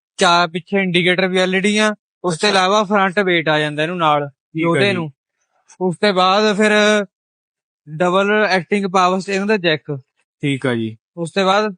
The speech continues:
Speaker 1: ਆਹ ਸਪੈਸ਼ਲ ਚੀਜ਼ ਲਾਤੀ, ਨਲੇ ਦੀ ਲੁੱਕ ਆ
Speaker 2: ਹੂੰ।
Speaker 1: ਤੇ ਇੰਜਨ ਨਾਲ ਮੂਹਰੇ ਫਰੰਟ ਏਸੀ ਨੂੰ ਸਾਰੇ ਨੂੰ ਸਪੋਰਟ
Speaker 2: ਹਾਂ,
Speaker 1: ਬਣਾਤੀ।
Speaker 2: ਸਪੋਰਟ ਦੇਤੀ ਸਾਰੇ
Speaker 1: ਤੇ
Speaker 2: ਨੂੰ ਜੀ।
Speaker 1: ਜੂਮਸ ਚੀਜ਼ ਬਣਾਤੀ।
Speaker 2: ਬਿਲਕੁਲ।
Speaker 1: ਉਸ ਤੋਂ ਬਾਅਦ ਡਰਾਈਵਰ ਵਾਸਤੇ ਹੀਟ ਗਾਰਡ ਲਾਤੇ।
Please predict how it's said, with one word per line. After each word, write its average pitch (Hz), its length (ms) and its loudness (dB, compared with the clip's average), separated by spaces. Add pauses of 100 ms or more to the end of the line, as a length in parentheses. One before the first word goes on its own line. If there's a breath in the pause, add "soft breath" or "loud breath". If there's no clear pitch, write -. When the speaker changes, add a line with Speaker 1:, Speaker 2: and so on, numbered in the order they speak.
(160)
Speaker 1:
ਆਹ 190 140 0
ਸਪੈਸ਼ਲ 180 680 -4
ਚੀਜ਼ 180 180 -2
ਲਾਤੀ, 160 440 0
ਨਲੇ 170 260 0
ਦੀ 190 80 -2
ਲੁੱਕ 160 360 -4
ਆ 180 160 2
Speaker 2:
ਹੂੰ। 139 360 -8
Speaker 1:
ਤੇ 175 100 0
ਇੰਜਨ 165 400 -6
ਨਾਲ 170 140 -2
ਮੂਹਰੇ 165 240 -2
ਫਰੰਟ 165 300 -2
ਏਸੀ 160 200 -6
ਨੂੰ 170 120 -8
ਸਾਰੇ 160 240 0
ਨੂੰ 185 100 -4
ਸਪੋਰਟ 160 340 -2
Speaker 2:
ਹਾਂ, 147 80 -10
Speaker 1:
ਬਣਾਤੀ। 139 420 -2
Speaker 2:
ਸਪੋਰਟ 160 340 -2
ਦੇਤੀ 135 240 -2
ਸਾਰੇ 123 240 -4
Speaker 1:
ਤੇ 170 60 2
Speaker 2:
ਨੂੰ 160 120 -2
ਜੀ। 165 60 -2
Speaker 1:
ਜੂਮਸ 170 280 0
ਚੀਜ਼ 180 220 -2
ਬਣਾਤੀ। 165 460 -2
Speaker 2:
ਬਿਲਕੁਲ। 147 360 -6
Speaker 1:
ਉਸ 180 100 -2
ਤੋਂ 202 140 0
ਬਾਅਦ 202 240 2
ਡਰਾਈਵਰ 190 400 0
ਵਾਸਤੇ 196 360 0
ਹੀਟ 190 300 0
ਗਾਰਡ 170 240 2
ਲਾਤੇ। 147 400 -2